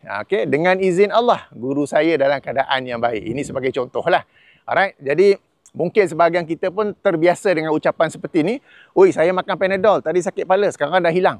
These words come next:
Bagus Panadol ni." Okey, salah ya. Kita hendaklah sandarkan kepada Allah Subhanahu Wa Taala. Sebagai contoh, alhamdulillah, Allah telah sembuhkan pening kepala saya ini,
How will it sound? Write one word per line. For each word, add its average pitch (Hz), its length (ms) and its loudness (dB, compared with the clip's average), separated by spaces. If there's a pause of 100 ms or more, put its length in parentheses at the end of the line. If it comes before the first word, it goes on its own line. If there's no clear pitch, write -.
Bagus 226 400 0
Panadol 175 400 0
ni." 104 40 -10 (200)
Okey, 110 160 -10
salah 139 320 0
ya. 233 160 -6 (320)
Kita - 240 -6
hendaklah 143 320 -2
sandarkan 147 640 -2
kepada 143 400 -2
Allah 139 320 2
Subhanahu 123 240 -4
Wa - 80 -10
Taala. 123 160 0
Sebagai 135 320 -2
contoh, 156 400 0 (480)
alhamdulillah, 170 560 0
Allah 139 320 -4
telah 143 160 -4
sembuhkan 180 560 0
pening 143 240 -6
kepala 143 240 0
saya 143 240 0
ini, 247 240 -4